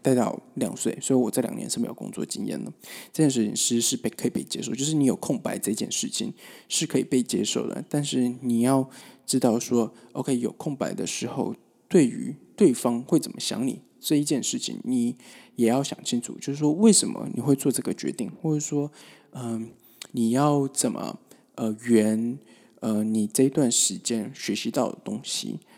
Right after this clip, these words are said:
这个东西我们会在之后的 podcast 再跟大家分享。那我们今天的重点还是回到，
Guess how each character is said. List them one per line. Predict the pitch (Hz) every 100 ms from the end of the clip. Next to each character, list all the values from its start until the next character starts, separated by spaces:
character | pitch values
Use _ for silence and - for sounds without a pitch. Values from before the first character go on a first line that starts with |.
| -
这 | 202
个 |
东 | 147 127
西 | 139
我 | 123
们 | 120
会 | 135
在 | 127 139
之 | 131 - 135
后 | 139 143 120 - -
的 | 117
podcast | - - - - - -
再 | 135
跟 | 123 127 123 123
大 | 127 117
家 | - 110
分 | 120 - 127 -
享。 | - -
那 | 139 151
我 |
们 | 135 117
今 | 127
天 | 135
的 | 123
重 | 135 -
点 | 135
还 | 127
是 | 139
回 | 147 - -
到， | - 135